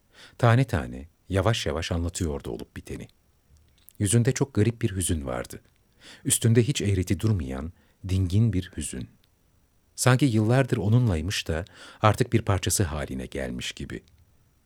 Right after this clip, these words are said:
"Cebimdeki notları görse ne derdi?" diye geçti aklımdan. Sonra hava iyice karardı. "Ben gideyim artık, teşekkürler kahve için,"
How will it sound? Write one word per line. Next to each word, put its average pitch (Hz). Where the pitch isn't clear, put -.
"Cebimdeki 107
notları 113
görse 98
ne 113
derdi?" 85
diye 76
geçti 78
aklımdan. -
Sonra 90
hava 98
iyice 101
karardı. 67
"Ben 143
gideyim 117
artık, -
teşekkürler 120
kahve 71
için," -